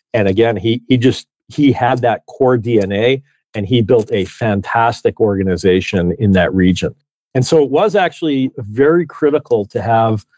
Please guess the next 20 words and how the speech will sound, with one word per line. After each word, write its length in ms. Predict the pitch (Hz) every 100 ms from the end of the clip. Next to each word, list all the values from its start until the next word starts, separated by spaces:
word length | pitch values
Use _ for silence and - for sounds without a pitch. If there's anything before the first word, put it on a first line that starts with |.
| -
that 320 | 123 110 104
kind 260 | - 135 117
of 280 | 110 95 - -
core 320 | - 147 139
D 220 | 117 117
N 120 | 98 104
A. 200 | 104 - _ _ _ _
It 240 | 180 160 -
doesn't 420 | 202 226 269 160
necessarily 840 | 180 160 156 - 156 165 175 127
have 400 | 104 - 139 147 -
to 100 | 127
be 400 | 117 113 113 110
a 420 | 120 107 104 104
senior 760 | 101 - - 160 170 123 95 - -
person. 460 | 156 143 - - - _ _ _ -
So 140 | 143
example, 640 | 117 135 143 143 131 120 131
at, 320 | 110 107 -
uh, 300 | 110 101